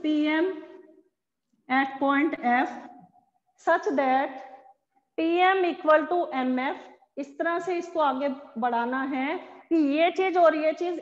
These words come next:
equal होनी चाहिए और join आर टू एफ़। ये बात समझ आई?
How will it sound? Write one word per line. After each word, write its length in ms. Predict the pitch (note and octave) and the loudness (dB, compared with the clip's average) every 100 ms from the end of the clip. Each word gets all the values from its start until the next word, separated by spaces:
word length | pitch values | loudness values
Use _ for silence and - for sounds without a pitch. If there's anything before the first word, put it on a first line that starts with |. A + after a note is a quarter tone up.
| - | -8
equal 420 | E4 - E4 E4 | -10 -4 -2 0
होनी 260 | C#4 A#3+ A3+ | -2 -6 -6
चाहिए 420 | A3+ F#3+ F#3 F3+ - _ - | -8 -6 -8 -10 -16 _ 0
और 260 | C#4 C4 | 0 2
join 440 | C4 C4+ C#4+ D4+ F4+ - - | 0 0 2 0 0 -6 -6
आर 180 | A#3+ A#3+ A#3 | -2 -2 -4
टू 160 | B3 G#3 | -4 -4
एफ़। 260 | E3 - - _ _ _ _ _ _ _ _ _ _ _ | -6 -14 -20 _ _ _ _ _ _ _ _ _ _ _
ये 140 | B3 C4 | -4 -2
बात 300 | B3+ C#4 C#4 | -2 -2 -4
समझ 300 | D4 D4+ D4+ | -4 -2 -2
आई? 180 | D4+ | -2